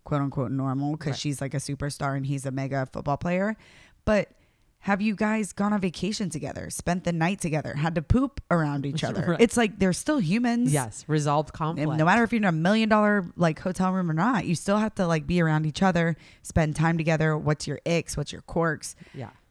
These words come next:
Speaker 1: You, you're talking about proposing to her?
Speaker 2: I know. It's,
Speaker 1: It's,
Speaker 2: it's
Speaker 1: and they,
Speaker 2: so ridiculous.
Speaker 1: and why is, like, everybody putting that pressure on them?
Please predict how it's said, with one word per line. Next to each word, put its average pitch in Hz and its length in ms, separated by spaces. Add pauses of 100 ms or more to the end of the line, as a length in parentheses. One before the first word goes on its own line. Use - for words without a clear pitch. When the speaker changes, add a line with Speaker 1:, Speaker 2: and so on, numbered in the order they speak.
(280)
Speaker 1:
You, 160 200 (220)
you're 190 240
talking 233 240
about - 220
proposing 185 800
to 311 100
her? 302 200
Speaker 2:
I 139 60
know. 127 400
It's, - 240
Speaker 1:
It's, 226 200
Speaker 2:
it's 226 120
Speaker 1:
and 226 80
they, 214 140
Speaker 2:
so 143 140
ridiculous. 139 360
Speaker 1:
and 190 80
why 196 220
is, 294 300
like, 196 320 (560)
everybody 165 840 (200)
putting 175 260
that 151 140
pressure 151 300
on 135 180
them? 104 340